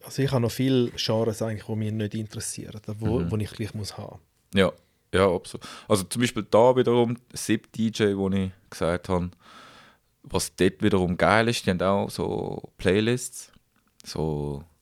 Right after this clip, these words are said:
Speaker 2: ähm, quasi Paket.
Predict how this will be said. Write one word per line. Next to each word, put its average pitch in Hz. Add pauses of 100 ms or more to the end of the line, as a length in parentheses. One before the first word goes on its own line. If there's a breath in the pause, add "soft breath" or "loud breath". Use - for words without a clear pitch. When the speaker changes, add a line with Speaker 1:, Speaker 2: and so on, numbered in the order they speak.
(840 soft breath)
Speaker 2:
ähm, 73 (440)
quasi 78
Paket. -